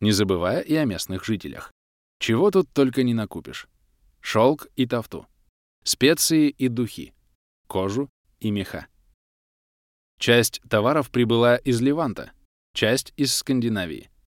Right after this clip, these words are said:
А иные купцы проехали всего несколько сотен миль. Помимо простого люда, по шатрам прогуливаются землевладельцы с жёнами, отчаянно пытающиеся расцветить свою унылую жизнь.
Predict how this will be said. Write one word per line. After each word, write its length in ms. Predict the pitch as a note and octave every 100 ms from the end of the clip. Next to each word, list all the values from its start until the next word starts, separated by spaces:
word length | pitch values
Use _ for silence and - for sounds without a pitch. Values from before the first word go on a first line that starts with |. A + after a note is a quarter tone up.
| _ _ _ _ -
А 140 | G#2
иные 300 | A#2 G#3+ B3
купцы 380 | - G2 - G#2
проехали 480 | A2 D3 - G#3 G3
всего 340 | - C#3+ D3
несколько 520 | F3 D3 - D#3 D3+
сотен 380 | C#3+ F#2+ E2 G2
миль. 260 | G2+ E2+ - _ _ _ _ _ _ -
Помимо 400 | G2 G#2+ G#2+ G2
простого 480 | - G2 - A3 C3
люда, 360 | F#2+ E2+ - _ _ -
по 80 | G#2
шатрам 340 | C#3 G3 A3+
прогуливаются 760 | F3+ C#3+ D#3 E3 D3+ C#3+ - C#3+
землевладельцы 840 | A#2 C3 B2 A2+ G2 G2 G#2 B2
с 60 | B2+
жёнами, 480 | C#3 E3 F#2 C2 - _ -
отчаянно 600 | G#2 G2 - G3+ G3+ E3+
пытающиеся 880 | C3+ D3+ D#3+ D3 D3 C#3+ - C3 -
расцветить 720 | C#3 C3 - - B2 - E3
свою 360 | - A#2 G#2+ A2
унылую 520 | - A2+ F#2+ F#2 G2
жизнь. 380 | G2 F#2 D#2